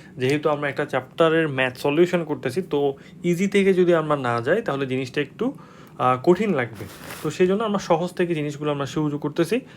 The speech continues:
তো প্রথম কোশ্চেনটা আমাকে কি দেওয়া হলো, আহ, যে এত এবং এত রেখা ছেদবিন্দু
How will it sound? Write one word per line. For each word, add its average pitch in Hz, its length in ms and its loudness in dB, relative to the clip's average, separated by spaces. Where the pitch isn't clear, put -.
তো 151 80 4
প্রথম 185 320 8
কোশ্চেনটা 214 340 2
আমাকে 196 220 4
কি 190 140 0
দেওয়া 175 240 8
হলো, 220 300 2
আহ, 135 400 8
যে 175 280 6
এত 151 280 4
এবং 196 360 6
এত 135 180 2
রেখা 127 280 2
ছেদবিন্দু 123 560 0